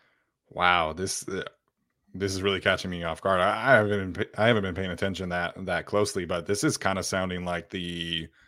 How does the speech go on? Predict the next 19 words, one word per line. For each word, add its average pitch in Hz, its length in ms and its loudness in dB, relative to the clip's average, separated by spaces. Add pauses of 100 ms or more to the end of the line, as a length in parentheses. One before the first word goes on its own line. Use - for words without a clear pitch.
(340)
Khalil 101 260 2
Mack 92 400 0
Raiders 92 440 4
situation. 85 680 -4
Is 85 140 -8
that, 101 220 4
is, 90 180 -4
do 85 100 -8
you 92 60 -6
think 101 200 2
it 92 80 -2
gets 95 220 -2
to 101 80 -2
that 95 220 4
point 117 260 4
where 98 240 4
they 95 300 -2
potentially 95 560 -4
are 90 180 -2